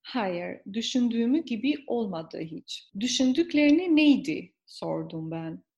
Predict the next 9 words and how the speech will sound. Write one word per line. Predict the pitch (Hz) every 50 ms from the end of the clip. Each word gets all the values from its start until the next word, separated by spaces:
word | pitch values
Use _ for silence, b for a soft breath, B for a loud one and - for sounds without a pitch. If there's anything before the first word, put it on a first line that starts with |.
| B B B B B B -
Düşündüklerim | 196 233 226 - 254 254 254 269 311 311 - 262 254 226 226 254 311 381 - - _
çok | - - 349 339 -
farklıydı. | - 233 214 214 - - 233 226 202 180 - - - 156 156 175 - _ _ _
Burası | - 196 214 240 240 240 254 254 - 302 269 226
bir | 220 220 214 - _
köy | - 208 175 156 151 170 _ _ _ _ _ 185
ve | 202
yaşamak | 208 208 208 208 208 214 208 214 240 262 262 -
için | 220 - - - 285 294 285